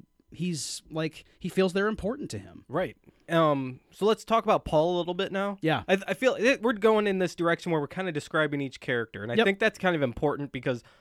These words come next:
Speaker 2: all four of these main characters kind of drive everything
Speaker 1: Yes.
Speaker 2: and their relationships together and how they interact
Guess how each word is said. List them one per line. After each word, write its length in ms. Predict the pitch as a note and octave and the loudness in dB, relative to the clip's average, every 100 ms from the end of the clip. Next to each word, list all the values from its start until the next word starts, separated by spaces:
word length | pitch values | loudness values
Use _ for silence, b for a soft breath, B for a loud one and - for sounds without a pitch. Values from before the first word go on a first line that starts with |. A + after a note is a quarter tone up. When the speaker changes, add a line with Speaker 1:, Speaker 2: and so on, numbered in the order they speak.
| b b | b b
Speaker 2:
all 140 | E3 F3+ | 2 2
four 260 | - F#3 | 2 0
of 60 | F3+ | 2
these 160 | E3+ D3 | 0 0
main 220 | D3 C3 | -2 -2
characters 540 | - C#3+ C3+ C3+ A#2+ | -2 -2 -2 -6 -10
kind 200 | - C3 | -6 -4
of 180 | A#2 A2 _ _ _ _ _ | -4 -8 _ _ _ _ _
drive 400 | B2+ B2+ C3 C#3+ | -6 0 2 2
everything 720 | B2+ B2+ C3+ A2+ A#2+ G#2 G#2 G2+ | 0 -2 -2 -4 -4 -6 -6 -2
Speaker 1:
Yes. 300 | D3 A#2 C#3 | -2 0 0
Speaker 2:
and 240 | B2+ A#2 | -2 -2
their 160 | B2+ C3 | -2 -2
relationships 840 | B2 B2+ C3 C3 A2 B2 A2+ - | -2 -2 -4 -8 -8 -8 -8 -10
together 440 | - A#2 A#2 A#2 A2+ | -8 -4 -2 -2 -4
and 100 | G#2 | -4
how 140 | B2 | -4
they 140 | A#2+ | -4
interact 500 | A#2 A2+ A#2 A2 - | -4 -4 -4 -4 -8